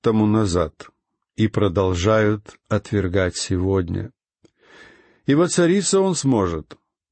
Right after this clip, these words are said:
только после суда. Некоторые говорят: «Про суд написано в Ветхом Завете, где рассказывается о Божьем гневе.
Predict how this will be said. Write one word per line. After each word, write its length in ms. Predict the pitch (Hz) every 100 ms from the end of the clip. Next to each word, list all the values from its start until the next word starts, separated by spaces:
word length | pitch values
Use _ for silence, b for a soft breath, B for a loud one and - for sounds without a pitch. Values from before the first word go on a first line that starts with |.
| _
только 500 | - 131 143 147 135
после 480 | 120 120 120 107 113
суда. 580 | 101 - 101 98 90 82 _ _ _ _ _ -
Некоторые 500 | 110 107 - - 104
говорят: 540 | 104 113 117 101 - _ B B B B _
«Про 180 | 165 185
суд 340 | - 220 -
написано 580 | 160 143 175 - 147 139
в 40 |
Ветхом 440 | 123 151 147 139 131
Завете, 720 | 123 117 120 127 120 - 92
где 220 | 87 104
рассказывается 840 | 120 110 - 120 113 113 107 - 107
о 60 |
Божьем 560 | 104 117 113 101 113 110
гневе. 580 | 110 117 117 98 78